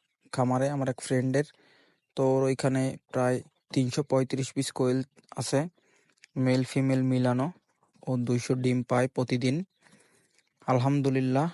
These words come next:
রেজাল্ট খুবই ভালো। কোয়েলগুলো নতুন। এটা দেখতে পাচ্ছেন হচ্ছে ওর ইনকিউবেটর। ওর ইনকিউবেটরটি অনেক বড়, নয়শো কোয়েলের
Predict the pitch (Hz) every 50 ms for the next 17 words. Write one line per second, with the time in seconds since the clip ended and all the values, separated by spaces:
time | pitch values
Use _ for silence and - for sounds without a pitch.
0 | - _ - 135 123 127 127 127 - - - 127 127 131 120 123 123 120 123 139
1 | 175 196 _ _ _ - - _ _ _ _ _ _ _ _ 233 226 131 127 -
2 | - 131 135 135 131 139 135 139 139 135 131 123 - - 139 156 180 185 - -
3 | _ _ _ _ - - 123 117 135 131 127 127 - - 143 131 139 131 - -
4 | 139 135 135 127 - - 143 135 135 135 135 131 131 127 - 135 131 127 131 127
5 | 143 143 165 190 - - _ _ _ _ _ _ _ _ _ _ _ _ _ _
6 | - 143 143 135 135 131 131 123 135 135 131 135 127 135 131 135 139 - 139 139
7 | 139 139 135 127 - - - 175 156 139 139 139 135 131 131 127 127 127 127 151
8 | 175 - _ _ _ _ _ _ _ _ - 131 127 127 123 123 - - 139 -
9 | - 135 131 131 131 131